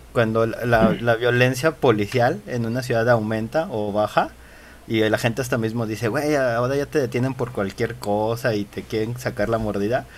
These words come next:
Siempre me he preguntado como de, "Pero si son los mismos policías,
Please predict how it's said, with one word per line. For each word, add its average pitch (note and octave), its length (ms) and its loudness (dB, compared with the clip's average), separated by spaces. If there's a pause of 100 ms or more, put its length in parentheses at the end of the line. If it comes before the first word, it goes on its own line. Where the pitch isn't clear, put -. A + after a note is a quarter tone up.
(420)
Siempre C#3+ 280 0
me D#3+ 60 6
he D#3 40 4
preguntado D3+ 320 4
como C#3+ 180 0
de, A2+ 120 0
"Pero B2+ 220 0
si C3+ 120 0
son D#3 140 2
los D#3 140 2
mismos E3 280 -2
policías, C3+ 580 0